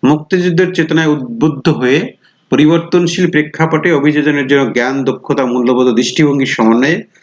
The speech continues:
অর্জিত সক্ষমতাটাকে এখন যোগ্যতা হিসাবে বলা হয়েছে। অর্থাৎ অভিযোজনের সাথে সম্পর্কযুক্ত যেটা পরিবর্তনশীল প্রেক্ষাপট বিবেচনায় নিয়ে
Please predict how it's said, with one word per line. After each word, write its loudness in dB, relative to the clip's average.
অর্জিত 0
সক্ষমতাটাকে -2
এখন -2
যোগ্যতা -2
হিসাবে -2
বলা 0
হয়েছে। -4
অর্থাৎ -4
অভিযোজনের 0
সাথে -4
সম্পর্কযুক্ত -4
যেটা -4
পরিবর্তনশীল 0
প্রেক্ষাপট -2
বিবেচনায় 0
নিয়ে -4